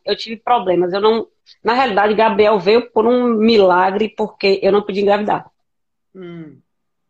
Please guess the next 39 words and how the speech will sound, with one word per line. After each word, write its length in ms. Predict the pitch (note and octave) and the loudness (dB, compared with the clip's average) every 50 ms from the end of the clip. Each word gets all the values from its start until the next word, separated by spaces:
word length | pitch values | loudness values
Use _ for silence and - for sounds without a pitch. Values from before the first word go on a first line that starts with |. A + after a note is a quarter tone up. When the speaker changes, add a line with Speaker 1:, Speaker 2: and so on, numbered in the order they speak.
| _ - | _ -2
Speaker 1:
Eu 220 | F3+ G3 A3 A3+ | 0 2 4 4
Speaker 2:
Você 40 | A3+ | 2
já 40 | G3+ | 2
Speaker 1:
descobri 480 | A#3+ A3+ A3+ A3 B3+ A3+ G3+ A#3+ B3+ A#3 | 0 0 0 0 0 2 2 0 0 0
Speaker 2:
sabe-, 20 | |
Speaker 1:
que 60 | G#3+ F#3+ | -2 -6
Speaker 2:
com, 60 | F#3+ F#3 | -4 -6
Speaker 1:
tinha 220 | F3 - - _ _ _ _ _ _ _ | -6 -8 -8 _ _ _ _ _ _ _
Speaker 2:
você 120 | - E3+ | -14 -12
já 120 | E3+ F#3+ | -10 -10
sabia 280 | F#3 - G3 E3+ F#3 G3 | -10 -10 -10 -4 0 0
Speaker 1:
ó, 140 | G#3+ A3+ G#3+ | 2 2 0
Speaker 2:
disso, 220 | G#3+ G#3 - F#3+ | -4 -8 -16 -18
né? 100 | F#3+ A3 | -16 -12
Você 100 | A3+ - | -4 0
já 80 | A3 A3+ | 2 4
Speaker 1:
onze, 340 | B3+ C4+ C#4 A#3+ A#3 B3+ - | 4 2 2 -2 -4 -12 -12
Speaker 2:
com 60 | - | -10
quinze 140 | F3+ F#3+ G#3+ | -4 0 2
anos. 100 | A#3 B3+ | 2 4
Speaker 1:
onze 360 | C#4 D4 D4+ C#4 B3 C4 B3 | 4 2 0 -2 -4 -2 0
anos, 400 | A3+ A#3 A#3+ B3+ C4 A3+ G#3+ - | 2 2 2 2 0 -2 -6 -6
porque 220 | - G#3+ - A#3+ | -8 -2 0 0
eu, 140 | B3 B3+ - - - _ - | 0 0 -2 -4 -10 _ -4
quando 160 | - B3 B3 | -4 -2 -2
eu 60 | C4+ | -2
comecei 280 | C4+ C4 B3+ B3 B3 A#3 | -2 0 0 0 0 0
a 40 | A3+ | -2
menstruar, 580 | A3 G#3+ - - F#3+ F#3 F#3+ G#3 A3 - - _ _ _ _ _ | -2 -4 -4 -2 0 0 2 2 0 -2 -6 _ _ _ _ _
eu, 100 | F#3 G#3 | -8 -6
menina, 280 | G#3+ A3+ A3 A#3 A#3 A#3 | -6 -4 -4 -4 -4 -6
eu 40 | G#3+ | -8
sentia 400 | - G#3 G3 - - A#3 A#3 G3+ | -8 -10 -10 -10 -6 -6 -6 -4
dores 460 | F3 F3+ G3 G#3 A3 G3+ G3 E3+ G3 | -2 0 0 2 2 0 -2 -2 -2
absurdas. 680 | G3+ G3+ G#3 G#3+ - - G3 G3+ G#3 F#3+ E3+ F3 E3 | -4 -4 -4 -10 -12 -8 -6 -4 -4 -4 -4 -4 -6
Eu 80 | F#3 G3+ | -6 -6
menstruava 720 | A3+ B3 A#3 - - G#3+ F#3+ F#3+ G3 G#3+ G#3 F#3 F#3 F3+ - | -6 -6 -8 -8 -4 0 0 2 2 2 0 -2 -6 -10 -4
absurdamente, 1040 | F3+ G3+ G#3 G#3 A3 A3 - - A3 G#3 A#3 A#3 A3+ F#3 F3+ F#3 F#3+ F#3 - F3+ D#3+ | -4 -6 -6 -6 -18 -16 -16 -14 -6 -2 -2 -2 0 0 -2 -2 -2 -4 -8 -12 -4
sabe? 360 | - F#3 F#3+ G3+ G#3 B3 B3 | -2 0 0 0 -2 -6 -20